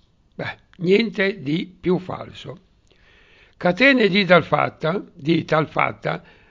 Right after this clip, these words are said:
hanno origine antica e diffusione ecumenica, visto che ne troviamo tracce sparse in quasi tutte le regioni del globo. Nonostante i secoli trascorsi,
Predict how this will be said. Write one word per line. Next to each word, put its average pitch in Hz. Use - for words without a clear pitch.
hanno 202
origine 190
antica 180
e 175
diffusione 151
ecumenica, 143
visto 170
che 160
ne 147
troviamo 156
tracce 160
sparse 160
in 147
quasi 160
tutte 175
le 165
regioni 135
del 131
globo. 123
Nonostante 175
i 170
secoli 175
trascorsi, 175